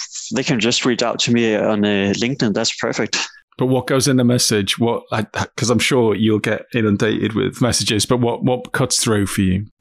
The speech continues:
Speaker 1: Yeah, but if they want to, uh, discuss, uh, a subscription business model, or if they, you know,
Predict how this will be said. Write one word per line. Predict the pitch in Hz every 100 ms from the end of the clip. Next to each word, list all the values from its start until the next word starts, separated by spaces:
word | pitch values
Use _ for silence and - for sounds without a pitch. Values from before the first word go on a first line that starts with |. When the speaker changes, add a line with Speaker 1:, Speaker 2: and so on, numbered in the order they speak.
| -
Speaker 1:
Yeah, | - 113 -
but | 113
if | 117 -
they | 120
want | 107 117 113
to, | 127
uh, | 113 110 104 101 -
discuss, | 107 - - 120 - - -
uh, | 120 110 101 107 -
a |
subscription | - 120 - 135 110 131
business | - 123 - 135 -
model, | 117 120 127
or | 110
if | 104 -
they, | 107 107
you | 107 - 113
know, | 107 107